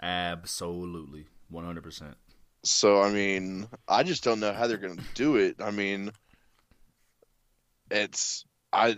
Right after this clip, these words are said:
Speaker 2: I've got no, I mean, 'cause what happened on Saturday completely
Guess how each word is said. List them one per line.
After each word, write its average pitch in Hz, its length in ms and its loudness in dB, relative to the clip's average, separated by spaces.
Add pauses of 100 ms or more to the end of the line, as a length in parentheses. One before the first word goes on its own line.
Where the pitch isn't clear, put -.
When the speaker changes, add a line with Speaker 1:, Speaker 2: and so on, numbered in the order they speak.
Speaker 2:
I've 127 180 2
got 127 220 -4
no, 107 240 -4
I 104 80 -2
mean, 110 160 -4
'cause 107 300 -2
what 139 180 4
happened 147 300 2
on 113 260 -2
Saturday 107 580 0 (100)
completely 101 640 -4